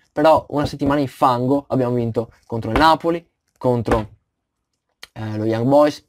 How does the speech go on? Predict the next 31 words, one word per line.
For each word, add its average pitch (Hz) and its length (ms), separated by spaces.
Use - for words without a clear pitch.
e 120 100
oggi 110 300
a 110 60
Udine, 107 340
che 117 120
non 113 140
era 107 180
per 101 160
niente 101 240
facile. - 440
Purtroppo 185 520
lo 160 120
Juventino 190 440
deve 160 180
mettersi 160 540
nell'ottica 165 840
che 131 340
se 113 240
sei 151 400
Juventino, 196 840
questa 139 320
merda 165 400
la 151 100
devi 147 420
purtroppo 165 680
prendere, 123 580
perché 165 580
questa 165 360
è 117 40
la 120 80
merda 175 540